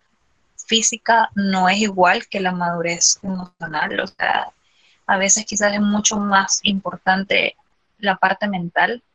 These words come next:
que la parte física. Eh, y el hecho de que la, la juventud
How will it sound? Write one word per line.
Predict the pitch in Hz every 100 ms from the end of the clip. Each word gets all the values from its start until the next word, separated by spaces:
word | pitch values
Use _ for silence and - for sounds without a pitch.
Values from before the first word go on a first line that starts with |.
| _
que | 196
la | 175
parte | 180 180 185
física. | _ 208 - - - _ _ _ _ _ _ _ _ _ _ _ _
Eh, | 208 202 202 196 190 185 185 180 202 _ _ _ _ _ _
y | 240 254
el | 247
hecho | 254 - 277
de | 269 262 254
que | 262 269 269 - - _ _ _ _ _ -
la, | 226 220 208 190 180 - - _ _ _ _ _ _ _ _ _ _ _
la | 226 233 233
juventud | - 233 220 214 240 277